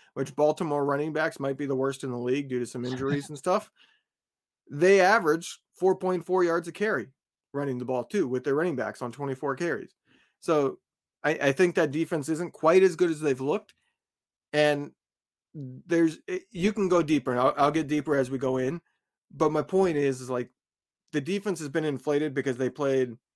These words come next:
Speaker 1: a pretty soft early schedule, and they played Burrow when he wasn't Burrow, when he shouldn't have been playing. Burrow should have sat out that game.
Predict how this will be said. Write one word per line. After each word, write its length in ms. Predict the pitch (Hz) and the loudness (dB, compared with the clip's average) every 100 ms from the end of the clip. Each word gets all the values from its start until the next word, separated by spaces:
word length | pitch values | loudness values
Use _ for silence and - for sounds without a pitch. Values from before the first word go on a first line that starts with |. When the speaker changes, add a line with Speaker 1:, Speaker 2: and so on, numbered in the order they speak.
| _ _ - | _ _ -20
Speaker 1:
a 60 | |
pretty 240 | - 160 160 | -6 -2 -2
soft 360 | 151 151 147 | 2 0 2
early 220 | 151 143 139 | 0 0 -2
schedule, 540 | - 139 147 170 170 _ _ _ _ _ | -2 -4 -2 -6 -8 _ _ _ _ _
and 180 | 139 139 | -2 2
they 100 | 139 | 2
played 320 | 135 147 135 | 2 2 2
Burrow 360 | 117 135 147 143 | 4 4 4 4
when 340 | 135 127 123 | 2 -2 -4
he 140 | 120 127 | -6 -4
wasn't 320 | 120 117 107 | -6 -6 -8
Burrow, 280 | 113 101 - _ _ _ _ _ | -6 -8 -10 _ _ _ _ _
when 100 | 131 | -4
he 60 | 135 | -2
shouldn't 300 | - 180 147 | 2 2 2
have 100 | 127 | -2
been 140 | 127 | -2
playing. 220 | 113 131 110 | -4 -6 -4
Burrow 200 | 135 135 | -2 -2
should 200 | - 135 | -2 -8
have 80 | |
sat 240 | - 135 113 | -4 -2 -2
out 180 | 107 - | -4 -8
that 160 | - | -16
game. 220 | - - | -16 -20